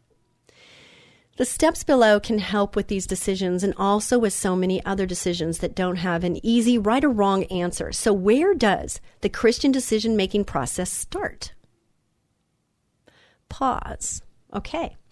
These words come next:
Number one, direction from God. So whenever you want something, you have to bring it up to the Lord, and you have to say, "Lord, is this the direction you want me to go? Please make this clear to me, Lord. I need to know. I want to have your guidance. I want to have your blessing,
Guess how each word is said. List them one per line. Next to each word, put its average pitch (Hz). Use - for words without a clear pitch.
Number 202
one, 247
direction 185
from 254
God. 320
So 294
whenever 294
you 247
want 196
something, 180
you 208
have 185
to 202
bring 180
it 175
up 170
to -
the 214
Lord, 254
and 196
you 180
have 170
to 190
say, 220
"Lord, 202
is 196
this 226
the 277
direction 202
you 208
want 180
me 202
to 208
go? 208
Please 196
make 202
this 233
clear 277
to -
me, 185
Lord. 170
I 180
need 185
to 269
know. 247
I -
want 190
to 208
have 190
your 180
guidance. 202
I 180
want 175
to 175
have 175
your 175
blessing, 214